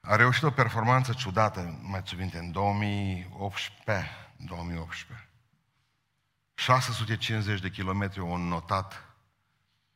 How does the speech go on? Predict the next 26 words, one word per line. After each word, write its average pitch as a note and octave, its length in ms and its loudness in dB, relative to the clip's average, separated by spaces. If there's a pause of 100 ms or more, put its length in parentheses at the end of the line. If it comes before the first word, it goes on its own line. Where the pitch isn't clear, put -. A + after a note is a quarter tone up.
de F2+ 140 -8
la F2 120 -6
Sulina G2 520 -2
până F#2+ 480 -4
la F2 140 -4
Istanbul. E2+ 600 -6
Șase G2 280 -4
sute F2+ 140 -8
cincizeci E2+ 360 -6
de D2+ 80 -12
kilometri D#2+ 640 -10 (500)
au E2+ 120 -8
notat. D#2 440 -10
Șaizeci G2 480 0
de E2+ 120 -6
zile, D2+ 400 -8 (320)
dintre E2 260 -6
care F2+ 280 -2
cincizeci G#2+ 520 0
de F#2 120 -4
zile F#2+ 180 -4
au F#2 60 -4
stat F#2 180 -6
numai F2+ 220 -2
în F2 60 -4
apă. - 360 -6